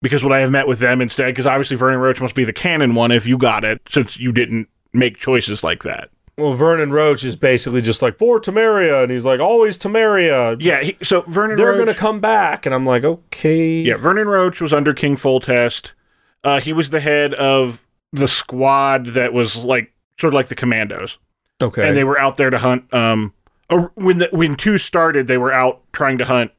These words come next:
Speaker 1: the Scoia'tael. Obviously, things got a lot more complicated than that as the game goes on, but 'cause I think, I think in three, Geralt makes some comment about, "Are you hiding in this cave just to go hunt Scoia'tael again?" And Vernon's like, "Uh, we're way past that point."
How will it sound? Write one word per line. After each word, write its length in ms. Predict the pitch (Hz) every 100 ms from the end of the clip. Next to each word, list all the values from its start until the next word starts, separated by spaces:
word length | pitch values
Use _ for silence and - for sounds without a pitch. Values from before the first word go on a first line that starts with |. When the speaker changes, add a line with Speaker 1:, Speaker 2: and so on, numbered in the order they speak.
| _ _
Speaker 1:
the 80 | 127
Scoia'tael. 840 | 120 165 151 123 131 117 107 107 107
Obviously, 460 | 139 131 127 143
things 240 | 127 127 123
got 140 | 127
a 20 |
lot 160 | 120 113
more 100 | 113
complicated 460 | 139 127 110 123 110
than 100 | 110
that 180 | 113 107
as 80 |
the 80 | 104
game 200 | 110 107
goes 180 | 104 107
on, 320 | 110 82 85
but 280 | 107 110 98 _ _ _
'cause 200 | - 151 151 151
I 100 | 143
think, 260 | 156 147
I 140 | 143 131
think 320 | - 165 147
in 120 | 127
three, 320 | 120 135 139
Geralt 300 | 117 127 127 120
makes 200 | 117 -
some 180 | 123
comment 380 | - 131 127 117
about, 180 | 117 113
"Are 40 |
you 120 | 120 113
hiding 220 | 123 117
in 100 | 117
this 140 | 113
cave 280 | - 113 110
just 120 | 110
to 60 | 110
go 80 | 117
hunt 200 | 117 113
Scoia'tael 500 | - 120 120 127 127
again?" 240 | 127 123
And 100 | 117
Vernon's 280 | 104 117 110
like, 160 | 113 110 110 107 -
"Uh, 220 | 117 120
we're 200 | 131 123
way 240 | 120 113 110
past 300 | 110 104 -
that 200 | 101 -
point." 240 | 95